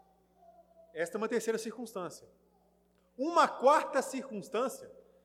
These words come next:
e a última aqui, em relação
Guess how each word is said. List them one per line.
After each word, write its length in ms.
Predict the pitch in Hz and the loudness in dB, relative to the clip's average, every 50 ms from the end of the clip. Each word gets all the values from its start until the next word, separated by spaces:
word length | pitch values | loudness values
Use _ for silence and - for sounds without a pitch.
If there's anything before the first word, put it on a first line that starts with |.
| _ - | _ -8
e 120 | 160 185 190 | -2 0 2
a 80 | 180 | 2
última 360 | 190 240 269 - - 196 175 | 2 2 0 -2 -4 -6 -6
aqui, 300 | 165 - 226 277 240 - - - - _ _ _ _ _ _ _ _ _ _ _ _ _ 147 147 - _ - 160 | -6 -4 -6 -6 -6 -8 -12 -20 -20 _ _ _ _ _ _ _ _ _ _ _ _ _ -20 -20 -20 _ -12 -10
em 140 | 151 156 | -8 -8
relação 560 | 151 170 175 165 147 - 180 185 180 156 - | -6 -4 -4 -4 -4 -4 -4 -6 -6 -6 -10